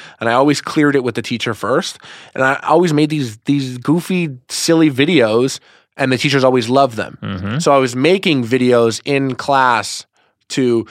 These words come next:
Speaker 1: so by the time I got to my last semester, it was like people were kind of excited about what would be my school project video that I, that I would be in. It was like, you know, like,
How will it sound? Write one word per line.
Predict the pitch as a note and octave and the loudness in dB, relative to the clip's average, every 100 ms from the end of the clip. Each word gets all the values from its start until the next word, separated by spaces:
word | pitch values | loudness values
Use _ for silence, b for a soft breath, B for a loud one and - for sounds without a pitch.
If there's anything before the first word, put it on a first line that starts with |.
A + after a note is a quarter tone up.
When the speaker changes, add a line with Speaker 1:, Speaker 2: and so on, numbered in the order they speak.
| B B | B B
Speaker 1:
so | C#3 | -4
by | C3 | -2
the | B2 | 0
time | D3+ D3 | 0 2
I | |
got | C#3+ B2+ | 0 0
to | |
my | B2 | 0
last | A#2 A#2 - | 2 2 0
semester, | A#2 B2 C3+ - A2 A2+ | -4 -2 -2 -4 -4 -4
it | |
was | G#2 | -6
like | G#2+ G#2 _ _ | -6 -8 _ _
people | - A#2+ B2+ | -16 -10 -8
were | A2+ | -6
kind | B2 A#2 | -4 -4
of | G#2+ | -6
excited | - - A#2+ A#2+ A2 | -8 -4 0 0 -2
about | G#2 G2+ | -4 -6
what | G#2+ B2 | -4 -6
would | A#2 A2 | -6 -8
be | A#2 | -8
my | G#2+ | -8
school | G2+ - A2 | -8 -10 -10
project | - G#2+ G2+ G2+ - | -6 -8 -8 -14 -10
video | B2 A#2 G#2 G2+ - b b b b b | -8 -6 -6 -8 -14 b b b b b
that | - A#2 G#2+ | -12 -4 -2
I, | G2+ G#2 | -2 -4
that | A#2 A#2 | -2 0
I | A2 | 0
would | G#2+ - A#2+ | -4 -6 -6
be | G#2+ | -6
in. | G2+ | -6
It | G#2+ | -6
was | G#2+ | -6
like, | B2+ | -4
you | C#3 | -2
know, | B2+ | 0
like, | A2+ A2+ | -2 -6